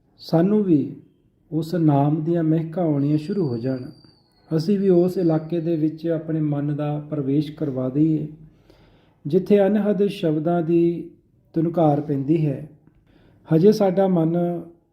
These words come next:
ਨੌ ਦੁਆਰਾਂ ਦੇ ਵਿੱਚ ਹੋਣ ਕਰਕੇ ਮਾਇਆ ਦੇ ਇਸ ਬੰਦੀਖਾਨੇ ਦੇ ਵਿੱਚ ਕੈਦ ਹੈ,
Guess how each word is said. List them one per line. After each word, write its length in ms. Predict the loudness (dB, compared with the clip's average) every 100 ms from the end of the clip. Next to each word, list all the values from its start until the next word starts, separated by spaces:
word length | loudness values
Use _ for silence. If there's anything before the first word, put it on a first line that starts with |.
| _ _ _ _ -6
ਨੌ 200 | 2 2
ਦੁਆਰਾਂ 460 | 4 4 4 2 0
ਦੇ 120 | 0
ਵਿੱਚ 220 | -2 -2
ਹੋਣ 240 | 0 0 -2
ਕਰਕੇ 680 | -6 -6 -6 -4 -4 -4 -10 _ _ _ _ _ _ _ 0
ਮਾਇਆ 460 | 2 4 4 2
ਦੇ 280 | 0 -6 -10 -18 _ _ _ _ _ _ _ _ _ 0
ਇਸ 280 | 0 0 -2 0 0 -4 -12 -20 _ _ _ _ _ -4
ਬੰਦੀਖਾਨੇ 680 | -2 0 0 2 4 4
ਦੇ 140 | 4 0
ਵਿੱਚ 240 | 0 -6
ਕੈਦ 360 | -8 -6 -4 -2
ਹੈ, 380 | -4 -6 -10